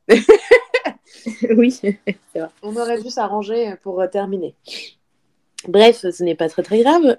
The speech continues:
Speaker 1: Euh, donc, bonsoir Pauline, bonsoir à toutes et à tous, euh, ceux qui nous écoutent, c'est-à-dire, euh, trois personnes.
Speaker 2: <laughs>
Speaker 1: Euh, faut que j'arrête de dire ça parce qu'on a plus de, on a plus de gens qui nous écoutent maintenant. Enfin, on a plus, on a des abonnés sur Spotify.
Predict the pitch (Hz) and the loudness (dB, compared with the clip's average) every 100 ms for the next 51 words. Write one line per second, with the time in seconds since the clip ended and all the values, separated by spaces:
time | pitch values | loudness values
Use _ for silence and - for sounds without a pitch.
0 | - 220 220 214 208 208 208 202 196 196 | 2 6 6 6 4 4 2 2 0 -4
1 | 185 269 311 302 262 254 277 262 233 214 | -4 -6 -4 -6 -6 -6 -6 -4 -4 -4
2 | 220 - 240 220 214 214 214 262 247 226 | -8 0 2 4 4 2 0 -8 -6 -4
3 | 220 214 247 254 - 214 196 190 190 214 | -2 -4 -6 -16 -16 -12 -10 -12 -10 -10
4 | 208 190 190 180 190 208 - 170 175 170 | -8 -10 -8 -8 -6 -10 -10 -10 -8 -6
5 | 156 - 175 160 156 196 226 208 _ _ | -8 -8 -10 -10 -10 -10 -10 -12 _ _
6 | _ _ _ 220 - 277 - - - 160 | _ _ _ -16 -2 0 4 2 0 -8
7 | - _ _ _ _ 240 233 254 277 240 | -10 _ _ _ _ 4 6 6 4 0
8 | 240 240 294 269 - 202 196 190 190 185 | -4 -2 -4 -6 -4 -4 -4 -4 -8 -8
9 | 247 233 208 202 196 190 185 185 - _ | -8 0 4 6 6 4 2 0 -4 _
10 | - 185 180 214 262 226 214 247 240 208 | -8 -2 -2 -2 0 2 4 2 0 -2
11 | 202 190 185 180 185 202 240 233 196 - | -2 -2 -4 -2 -2 -2 -4 -8 -8 -8
12 | 180 190 214 - 185 180 170 165 233 180 | -8 -8 -10 -8 -6 -4 -6 -6 -8 -4
13 | 170 170 175 175 175 196 190 - 160 156 | -4 -2 -2 -2 -4 -4 -8 -10 -12 -10
14 | - 117 | -8 -8